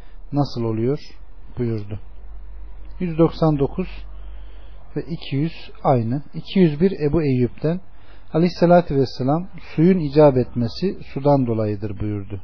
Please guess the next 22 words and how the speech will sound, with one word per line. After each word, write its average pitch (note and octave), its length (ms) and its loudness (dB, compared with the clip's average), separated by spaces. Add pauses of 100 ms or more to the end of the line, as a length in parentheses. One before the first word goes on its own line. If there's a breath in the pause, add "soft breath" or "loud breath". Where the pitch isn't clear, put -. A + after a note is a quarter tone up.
İki - 220 -4
yüz C#3 180 4
iki C#3+ 220 -6
Enes'ten, C#3+ 640 -2 (720 soft breath)
Aleyhissalatü D#3+ 640 2
vesselam C3+ 480 0
erkeğin E3+ 460 2
menisi C3 520 2
koyu C3+ 440 2
ve A#2+ 180 2
beyaz, C#3 300 2 (300)
kadının C#3 500 2
menisi B2+ 400 -2
ise C#3+ 380 -4
ince B2 420 -4 (180)
sarıdır. A2 480 -8 (360 soft breath)
Hangisi F#3 500 0
üstün B2+ 360 -4
gelirse A#2 520 -4 (400 soft breath)
çocuk B2+ 320 -4 (540)
ona A#2+ 240 -2
benzer. G#2 460 -8